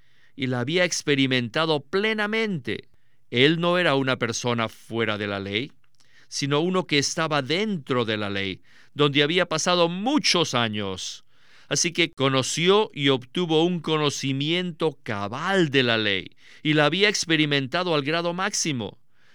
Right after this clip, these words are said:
Y ahora, él había sido trasladado de la ley a Cristo.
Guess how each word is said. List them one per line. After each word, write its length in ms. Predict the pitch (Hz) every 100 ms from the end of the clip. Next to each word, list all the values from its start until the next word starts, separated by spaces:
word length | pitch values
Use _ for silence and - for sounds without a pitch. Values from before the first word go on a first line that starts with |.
| -
Y 140 | - 98
ahora, 440 | 98 160 123 87 - - - - - - -
él 300 | 120 131 143
había 320 | 123 127 143
sido 340 | 131 - 147 143
trasladado 1040 | - 131 120 - 139 123 117 151 170 175 - -
de 280 | 139 165 135
la 200 | 123 117
ley 580 | 123 160 233 285 262 - - -
a 140 | 123
Cristo. 720 | 127 165 160 143 - - 107